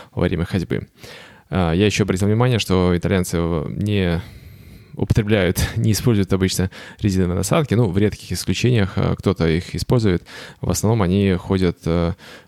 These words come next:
по, а, если они идут по твёрдым поверхностям, это чаще асфальтированные поверхности,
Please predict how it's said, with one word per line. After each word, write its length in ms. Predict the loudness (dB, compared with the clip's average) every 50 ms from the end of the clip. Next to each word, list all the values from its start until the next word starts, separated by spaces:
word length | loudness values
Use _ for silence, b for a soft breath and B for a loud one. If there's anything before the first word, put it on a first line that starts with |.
| -10 -6
по, 400 | -2 0 2 2 2 2 0 B B B -12
а, 460 | -6 -4 -2 0 0 0 0 -2 -4 -8 -12 -18 _ -20 -8 _
если 360 | -2 -2 -2 0 0 2 2
они 280 | 2 2 2 0 0 0
идут 220 | 0 0 -2 -2
по 140 | -2 -2 -2
твёрдым 260 | 0 0 0 0 0
поверхностям, 600 | 2 2 2 2 2 0 -2 -2 -2 -2 -2 0
это 260 | 0 0 -2 -2 -4 -2
чаще 300 | 0 0 0 0 -2 -2
асфальтированные 640 | 0 0 -2 0 0 0 2 2 2 2 0 0 0
поверхности, 680 | 0 0 0 0 -2 -2 -2 -4 -4 -2 -4 -4 -4